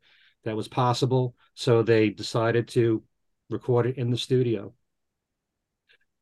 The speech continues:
Quite a miraculous feat to do the ten songs during that one day.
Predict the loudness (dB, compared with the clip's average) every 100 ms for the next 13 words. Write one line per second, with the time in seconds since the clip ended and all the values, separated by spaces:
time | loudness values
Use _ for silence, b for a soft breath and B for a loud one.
0 | _ 6 8 8 10 8 8 6 4 4
1 | 4 4 4 0 2 2 2 0 0 -2
2 | 0 0 -2 -4 -10 _ _ _ _ _
3 | _ 2 4 4 2 0 -2 -2 0 2
4 | 2 -2